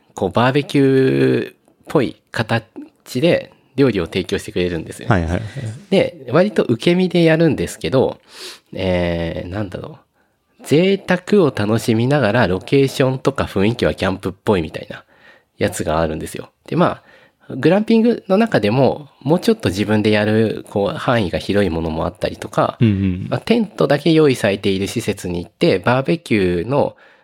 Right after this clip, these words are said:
Speaker 1: 材料は自分で持って行ってやるとか、いろんなレイヤーがあったりはするんですけど、なんかめんどくさい設備は、わりかし施設の方に任せているっていう
Speaker 2: うんうんうん。
Speaker 1: 特徴が多分共通してる。
Speaker 2: お任せ度がより、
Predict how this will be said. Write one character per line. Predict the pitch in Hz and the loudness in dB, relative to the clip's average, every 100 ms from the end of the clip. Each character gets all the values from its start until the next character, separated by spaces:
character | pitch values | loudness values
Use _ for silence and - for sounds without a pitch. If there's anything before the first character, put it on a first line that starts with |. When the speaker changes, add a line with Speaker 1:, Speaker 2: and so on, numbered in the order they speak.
| _ | _
Speaker 1:
材 | 117 107 | 0 2
料 | 113 | 2
は | 92 | 0
自 | 85 85 | 0 -2
分 | 87 | -2
で | 90 | 0
持 | 90 | -2
っ | 90 | -2
て | 82 | -6
行 | |
っ | - | -4
て | 78 | -4
や | 78 | -4
る | 85 | -4
と | - | -6
か、 | - 85 - _ _ - _ _ - | -2 -4 -6 _ _ -20 _ _ -2
い | 143 | 2
ろ | 170 | 4
ん | |
な | 165 156 | 4 4
レ | 147 | 2
イ | 147 | 2
ヤ | 151 147 | 2 2
ー | |
が | 143 135 | 2 0
あ | |
っ | 143 | -2
た | - 80 | -4 -4
り | |
は | 78 | -6
す | - | -4
る | 95 90 | -4 -4
ん | |
で | 85 | -8
す | - | -8
け | 110 | -2
ど、 | 139 95 - _ - - _ _ | -2 -2 -8 _ -20 -20 _ _
な | 117 | -4
ん | |
か | - 85 | -2 0
め | 135 | 0
ん | 165 | 0
ど | 190 | -2
く | |
さ | - 208 | 0 2
い | 185 | 2
設 | 143 156 - 143 | 0 -4 -2 0
備 | 127 | 4
は、 | 147 156 - - | 4 2 0 -4
わ | 107 | -2
り | 127 | -2
か | - 147 | 0 0
し | 147 139 | 2 0
施 | - 135 | 0 0
設 | 120 - 87 | 0 0 -2
の | |
方 | 104 95 | 2 2
に | 78 | 2
任 | 78 98 - | 0 0 0
せ | 80 | -2
て | - | -2
い | 76 | -4
る | - | -6
っ | |
て | - 87 | -4 -2
い | 87 | 0
う | - - - | -4 -4 0
Speaker 2:
う | |
ん | |
う | 117 | 2
ん | |
う | 104 98 95 87 85 85 | 2 0 -2 -4 -6 -2
ん。 | |
Speaker 1:
特 | 98 - | -2 -2
徴 | - 95 82 82 80 85 - 78 | 0 4 4 4 4 0 -4 -4
が | - 135 - - | 0 0 -2 -4
多 | 151 | -2
分 | 113 101 | -2 -4
共 | |
通 | - | -8
し | |
て | - | -2
る。 | 82 | 0
Speaker 2:
お | 104 117 | 4 2
任 | 127 | 2
せ | 143 117 | 2 4
度 | |
が | 92 | 4
よ | 87 | 4
り、 | 87 | 2